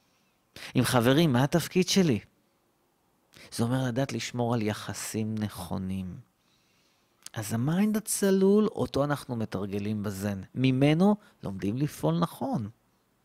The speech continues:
ואז הלימוד והתרגול, יש בהם חיבור לחיי היום-יום. אז אדם למשל מגיע עם חרדה. אוקיי? אנחנו רואים בימינו שהרבה מאוד אנשים עסוקים במה יהיה, מה יקרה,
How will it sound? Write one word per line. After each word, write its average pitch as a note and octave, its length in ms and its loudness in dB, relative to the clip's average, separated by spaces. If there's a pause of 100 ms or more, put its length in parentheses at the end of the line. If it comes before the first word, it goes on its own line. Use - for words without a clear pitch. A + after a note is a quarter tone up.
(1400)
ואז C#3+ 400 2
הלימוד D#3 640 4
והתרגול, F3 580 4
יש D3+ 240 4
בהם D#3+ 380 4
חיבור C3+ 600 2
לחיי A#2 420 2
היום-יום. A2 640 2 (720)
אז D#3 120 6
אדם G3 200 6
למשל G#3 460 4
מגיע D#3 320 2
עם D#3 100 2
חרדה. B2 600 2 (1160)
אוקיי? C#3 540 4
אנחנו A#2 260 2
רואים C3+ 360 6
בימינו C#3+ 680 4
שהרבה G#2+ 500 0
מאוד C#3 200 0
אנשים B2 320 0
עסוקים B2 460 -2
במה A#2 280 4
יהיה, A#2 340 2
מה A2+ 160 2
יקרה, A#2 380 2